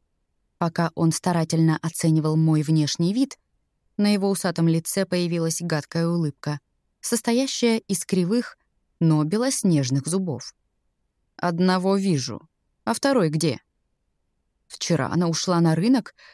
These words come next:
и до сих пор не вернулась. Плутовка". Шипит тётка, пытаясь держаться высокомерно,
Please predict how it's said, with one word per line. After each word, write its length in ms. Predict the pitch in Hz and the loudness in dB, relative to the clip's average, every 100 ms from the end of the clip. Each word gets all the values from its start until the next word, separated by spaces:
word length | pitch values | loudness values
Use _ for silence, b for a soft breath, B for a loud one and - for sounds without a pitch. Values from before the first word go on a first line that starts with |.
| b | b
и 80 | - | -6
до 100 | 151 | -4
сих 260 | 151 156 - | -2 -4 -6
пор 260 | 147 165 | -4 0
не 120 | 233 208 | 2 4
вернулась. 640 | 170 135 127 123 - - _ _ | 2 0 -2 -4 -8 -8 _ _
Плутовка". 720 | - 196 147 135 - - 139 - _ _ _ _ _ _ _ | -4 -4 -4 -8 -10 -10 -10 -10 _ _ _ _ _ _ _
Шипит 480 | - - 180 277 339 - | -6 -2 0 0 -2 0
тётка, 580 | 240 262 - 226 226 214 _ _ - | 0 0 0 0 0 -4 _ _ -4
пытаясь 520 | 165 190 254 269 - | -2 0 0 0 -2
держаться 540 | 190 208 226 240 247 | -2 0 0 0 -2
высокомерно, 920 | 233 240 - 302 302 214 165 143 131 | -2 -2 0 4 4 4 2 -2 -4